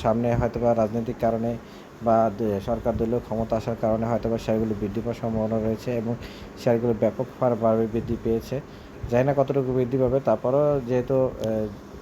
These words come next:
রাজনৈতিক পরিবর্তন, অবস্থা পরিবর্তনের জন্য, আহ, মনে হচ্ছে যে শেয়ারগুলি বৃদ্ধি পাওয়ার সম্ভাবনা রয়েছে বা শেয়ারগুলো আরও বৃদ্ধি পাওয়ার সম্ভাবনা থাকতে পারে। তারপরে যে শেয়ার নিয়ে আলোচনা করি সেটা জিকিউ বলবেন। জিকিউ বলবেন কিন্তু এবছরের মধ্যে কিন্তু most one of the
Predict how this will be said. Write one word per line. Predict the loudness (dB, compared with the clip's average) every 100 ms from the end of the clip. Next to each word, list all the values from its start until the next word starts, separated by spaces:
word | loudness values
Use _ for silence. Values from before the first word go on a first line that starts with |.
| -8
রাজনৈতিক | -6 -2 -2 0 0 2
পরিবর্তন, | 2 2 2 2 0
অবস্থা | 0 -2 -4
পরিবর্তনের | -2 -2 -2 -2 -2
জন্য, | -2 0 -2 -4 -10 -16 -16 -2
আহ, | 2 4
মনে | 4 2
হচ্ছে | 0 -2 -4
যে | -6
শেয়ারগুলি | -2 0 0 -2 -4
বৃদ্ধি | -6 -4
পাওয়ার | -2 -2 -2
সম্ভাবনা | -4 -2 0
রয়েছে | 0 0 0
বা | 2 2 2 -2 -16 -16 -2
শেয়ারগুলো | 0 2 2
আরও | 2 0
বৃদ্ধি | -4 -2
পাওয়ার | -2
সম্ভাবনা | 0 -2 -2 -2 -4 -4
থাকতে | -6 -6 -2
পারে। | -2 -2 -10 -14 -14 -14 -14 0
তারপরে | 2 2 0
যে | 0
শেয়ার | 0 2
নিয়ে | 2
আলোচনা | 2 0 0
করি | -2
সেটা | -2 -2 -2
জিকিউ | -2 0
বলবেন। | 2 2 0
জিকিউ | -2 -2 0
বলবেন | 2 2 0 -2
কিন্তু | -2 0
এবছরের | 0 0 -2 -2
মধ্যে | -2 -2
কিন্তু | -2 -2 -2
most | 0 2 0 0 -8 -16 -16 -16 -16 -2
one | 2
of | 4 4 2 2
the | 2